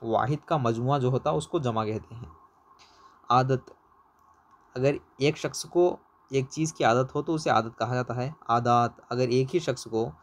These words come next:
ज़्यादा चीज़ों की, ज़्यादा कामों की आदत जो है उसको आदात कहा जाता है।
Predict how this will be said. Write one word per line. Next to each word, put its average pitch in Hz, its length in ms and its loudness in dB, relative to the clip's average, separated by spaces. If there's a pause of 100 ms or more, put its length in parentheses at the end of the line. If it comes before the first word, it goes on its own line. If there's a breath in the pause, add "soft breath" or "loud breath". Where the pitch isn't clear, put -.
(320 soft breath)
ज़्यादा 123 500 0
चीज़ों 117 480 -8
की, 110 300 -8 (320)
ज़्यादा 127 420 2
कामों 117 380 -4
की 127 100 -2
आदत 113 220 2
जो 120 160 -6
है 151 120 -8
उसको 156 220 -10
आदात 110 300 0
कहा 107 180 -8
जाता 107 240 -8
है। 110 160 -12